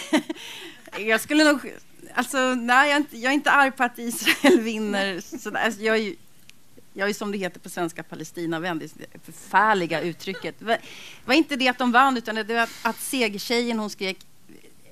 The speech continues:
"See you in Jerusalem next time." Alltså, inte i Tel Aviv. Och det här med att man ska flytta hela huvudstaden och hela Donald Trumps politik. Och det var, och jag blev så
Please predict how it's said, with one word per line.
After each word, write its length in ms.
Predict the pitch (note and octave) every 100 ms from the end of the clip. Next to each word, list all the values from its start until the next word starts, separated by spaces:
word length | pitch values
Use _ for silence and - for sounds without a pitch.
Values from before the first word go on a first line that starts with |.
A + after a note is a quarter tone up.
| - -
"See 380 | - - B3+ A3+
you 80 |
in 160 | A3 A3
Jerusalem 720 | G#3 A3+ C#4+ A#3 A#3+ G#3+ F3+
next 240 | F3 E3 -
time." 200 | F3+ C#3+
Alltså, 200 | - D#3+
inte 380 | A#3 C#4 A#3 G#3
i 20 |
Tel 200 | G3 G3+
Aviv. 280 | G3 G#3 F#3 - - - - - -
Och 60 |
det 60 | A3+
här 80 | A#3
med 60 |
att 60 | A#3
man 60 | A3
ska 120 | -
flytta 380 | - B3+ - A3+
hela 200 | G#3 F#3+
huvudstaden 600 | G#3+ F3+ - G3 F3 E3
och 60 | G#3+
hela 220 | G#3 G3+
Donald 360 | A3 G#3+ G3+
Trumps 320 | - A3+ G3 -
politik. 540 | G#3+ G#3 - A#3+ C3
Och 100 | -
det 80 | A3
var, 100 | A#3
och 100 | - B3
jag 60 |
blev 80 | G#3+
så 140 | -